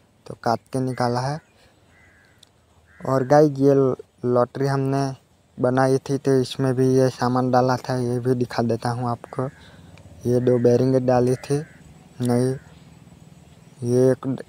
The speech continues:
डाली थी और दो, चार bearing डाली थी ये। नहीं, ये एक bearing इसका है इंजन का,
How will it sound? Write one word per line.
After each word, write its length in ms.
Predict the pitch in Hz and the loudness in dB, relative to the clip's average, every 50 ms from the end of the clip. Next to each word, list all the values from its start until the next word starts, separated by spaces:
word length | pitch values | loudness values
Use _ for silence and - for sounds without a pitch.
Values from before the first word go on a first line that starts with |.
| - - | -8 -2
डाली 340 | 131 120 120 120 120 123 123 | 0 2 2 2 2 0 -2
थी 260 | - - - 127 127 - - - - - - - - - - _ _ _ _ _ - _ _ _ _ _ _ _ _ _ _ _ _ _ _ | -4 -6 -10 -8 -8 -10 -14 -18 -20 -20 -20 -20 -20 -20 -20 _ _ _ _ _ -20 _ _ _ _ _ _ _ _ _ _ _ _ _ _
और 340 | - 131 123 123 123 123 123 | -8 -6 -4 -4 -4 -4 -6
दो, 480 | 120 123 123 123 123 123 123 120 - - - - _ - - - - _ - - - - - | -2 -2 0 0 2 0 0 -2 -6 -10 -14 -20 _ -20 -20 -20 -20 _ -20 -18 -12 -10 -8
चार 340 | - - 135 123 127 127 123 | 0 4 6 6 6 6 4
bearing 440 | 123 127 123 123 127 127 127 127 123 | 2 0 0 0 0 -2 -2 -2 -2
डाली 280 | 127 123 120 120 123 120 | -2 -2 -2 -2 -4 -6
थी 260 | - - 123 123 123 123 | -6 -6 -6 -6 -6 -6
ये। 160 | 123 123 131 - - - - - - - - - - - - - - - - - - - - - - - - _ - - - - - - - - - - - - - - - | -8 -8 -10 -14 -18 -20 -20 -20 -20 -20 -20 -20 -20 -20 -20 -20 -20 -20 -20 -20 -20 -20 -20 -20 -20 -20 -20 _ -20 -20 -20 -20 -20 -20 -20 -20 -20 -20 -18 -18 -14 -4 -2
नहीं, 380 | 135 139 143 139 135 127 127 | -2 0 0 0 0 2 4
ये 260 | 131 135 131 - - - - - - - - - | 4 4 4 4 2 -2 -6 -16 -20 -14 -4 0
एक 240 | 135 135 - - | 0 0 0 2
bearing 320 | 143 143 139 135 135 135 123 | 2 4 4 4 4 2 0
इसका 320 | 131 - - - - 139 131 | -2 -4 -4 -4 -2 0 0
है 180 | 127 131 139 156 175 165 - | 0 0 -4 -4 -6 -6 -4
इंजन 380 | - 123 127 131 127 135 131 131 | -2 0 2 2 2 2 2 0
का, 200 | 123 127 131 | -2 -4 -6